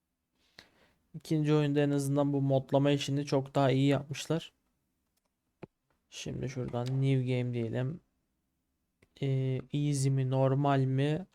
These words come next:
Bence normale gerek yok. Parayı falan az başlatıyor. Normal ya, easy olsun. Bence easy normal olan, normalde hard olan ama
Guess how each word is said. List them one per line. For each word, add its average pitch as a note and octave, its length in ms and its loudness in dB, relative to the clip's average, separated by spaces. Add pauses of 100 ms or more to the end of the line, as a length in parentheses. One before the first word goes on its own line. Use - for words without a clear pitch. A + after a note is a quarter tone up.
(1040)
Bence C#3+ 580 0
normale C#3 480 2
gerek C3+ 400 2
yok. - 480 -4 (1080)
Parayı B2+ 260 0
falan B2 440 -4 (240)
az C3+ 280 -2
başlatıyor. B2+ 880 -4 (760)
Normal D#3 580 2
ya, - 240 -6
easy D#3 320 2
olsun. C3 480 0 (100)
Bence D3 200 2
easy E3 400 6
normal D#3 400 8
olan, D#3+ 420 0
normalde D3+ 460 2
hard D#3 360 4
olan B2 260 -2
ama F#3 360 -2